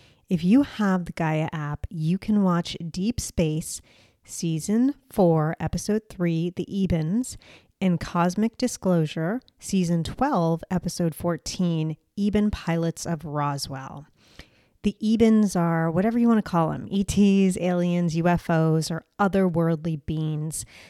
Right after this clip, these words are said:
The word Eben is spelled E B E N S, and it is the acronym for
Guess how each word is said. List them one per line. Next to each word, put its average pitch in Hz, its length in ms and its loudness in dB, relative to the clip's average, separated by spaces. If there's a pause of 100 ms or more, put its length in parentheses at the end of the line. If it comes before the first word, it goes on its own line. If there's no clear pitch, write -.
(160)
The 185 80 4
word 202 380 2
Eben 190 560 0
is 180 200 0
spelled 170 560 -2 (140)
E 220 300 0
B 175 480 -2 (100)
E 202 320 -2
N 180 320 0
S, 147 540 -6 (340)
and 180 100 4
it 180 120 2
is 180 140 0
the 180 80 -2
acronym 170 640 0
for 165 380 -2